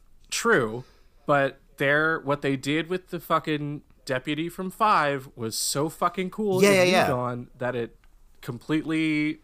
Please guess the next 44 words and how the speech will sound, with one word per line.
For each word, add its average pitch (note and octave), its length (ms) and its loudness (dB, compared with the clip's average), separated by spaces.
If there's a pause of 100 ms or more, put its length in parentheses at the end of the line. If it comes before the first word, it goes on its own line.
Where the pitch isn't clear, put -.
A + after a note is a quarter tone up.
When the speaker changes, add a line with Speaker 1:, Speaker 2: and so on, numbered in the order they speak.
Speaker 1:
turned D3 260 -2
it C3+ 80 -2
around C3 380 0
for G#2 260 -14
it. E2 160 -18
Speaker 2:
For D#3+ 160 -2
sure. - 320 0 (260)
Speaker 1:
And D#3+ 340 0
my F3 300 2
other G3 260 2
big G3 260 0
issue C#3 580 -6
with C3 420 -8 (580)
Far D3 260 0
Cry C#3+ 160 -2
six D3+ 260 -4
specifically C3+ 720 -6
is A2+ 160 -10
that, B2+ 220 -4
like, A#2+ 340 -8
in C3 120 -6
the C3+ 140 -6
other D3 220 -4
games, D#3+ 480 -4
the B2 120 -4
villains C3+ 520 -6
at D#3+ 220 -6
least E3+ 300 -8
had, D3+ 260 -6
like, D3+ 140 -10
a A2 120 -10
pers-, - 500 -10
like, A#2 160 -10
a A2 80 -12
personality B2 800 -6
that B2 220 -8
would A2 160 -12
fucking A2+ 340 -12
carry A#2+ 320 -12
the A2+ 100 -12
game, A2+ 360 -12
kind D3 280 -6
of. F#3+ 220 -6
Speaker 2:
Yeah. G#3+ 200 -4